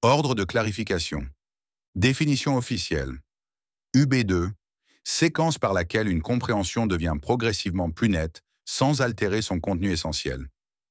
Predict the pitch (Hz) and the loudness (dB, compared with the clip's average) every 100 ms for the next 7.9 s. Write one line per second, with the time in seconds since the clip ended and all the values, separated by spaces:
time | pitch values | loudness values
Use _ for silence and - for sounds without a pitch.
0 | _ 139 127 85 71 - _ - 156 151 | _ 4 6 4 0 -8 _ 2 2 4
1 | 156 147 135 101 85 123 131 123 131 123 | 2 2 2 0 0 2 2 0 0 0
2 | 110 123 117 - 117 120 104 98 92 85 | 0 -2 -2 0 0 2 0 0 0 -2
3 | 78 69 - _ _ _ _ _ _ _ | -4 -8 -12 _ _ _ _ _ _ _
4 | _ - 123 131 131 160 156 104 101 120 | _ 0 2 4 2 -2 0 -2 0 -2
5 | 123 104 - 123 - 113 - 76 69 - | -2 -2 -2 -4 -2 -2 -2 -4 -4 -12
6 | - _ _ _ _ _ - 98 107 101 | -20 _ _ _ _ _ 2 4 4 2
7 | 123 95 85 98 - 87 80 80 | 0 0 -2 -4 -2 -2 0 0